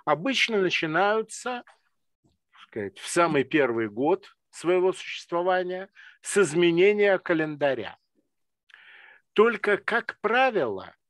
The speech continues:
это изменение календаря —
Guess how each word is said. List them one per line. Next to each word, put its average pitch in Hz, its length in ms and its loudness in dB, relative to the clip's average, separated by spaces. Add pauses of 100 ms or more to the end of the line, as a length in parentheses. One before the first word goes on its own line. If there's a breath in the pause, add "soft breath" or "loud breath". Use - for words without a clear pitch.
(440 loud breath)
это 214 420 4
изменение 180 840 0
календаря — 156 1040 0